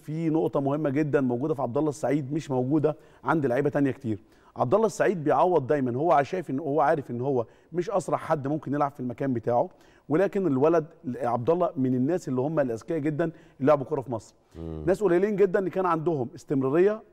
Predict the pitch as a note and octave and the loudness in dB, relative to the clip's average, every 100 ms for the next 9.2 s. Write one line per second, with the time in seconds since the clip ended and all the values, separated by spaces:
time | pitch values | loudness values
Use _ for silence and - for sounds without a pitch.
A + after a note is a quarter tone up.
0 | _ _ - - F3 D#3 G3 G3+ F3 F3+ | _ _ -10 -4 -4 0 -2 -2 -2 2
1 | C#3 B2+ E3+ D#3+ C#3+ F#3+ - C3 A2+ - | 0 0 -2 -2 -2 -2 -2 -2 -2 -2
2 | D#3 A#2+ A2+ C#3+ C3+ D3+ - - - B2 | -2 -2 -2 -2 0 -2 -6 -20 -6 -2
3 | B2+ D#3 D3 - B2 D3 D3 C#3 A2+ C#3 | 2 2 0 0 0 2 2 2 0 0
4 | C#3 D#3 C3+ - B2 A#2+ A2 D#3+ B2+ C#3+ | 0 0 -2 -2 -2 -2 -2 0 2 0
5 | - - _ - A#2 C3+ F3+ F#3+ D#3 F3+ | -4 -16 _ -8 0 2 2 2 4 4
6 | E3+ F3+ E3 D3 E3+ D#3+ F#3 D#3+ D3+ D#3 | 4 2 0 0 -2 -2 -2 -4 -4 -2
7 | D#3 D3 D3+ C3+ - C3 D#3+ C#3 C#3 F#3+ | -2 -4 -2 -2 0 2 4 4 2 0
8 | G#3+ C#3 B2+ C#3+ C3+ D3+ D#3+ C#3 B2 A#2 | -2 -8 -4 0 0 0 -4 -6 -6 -4
9 | C#3+ D#3+ | -6 -6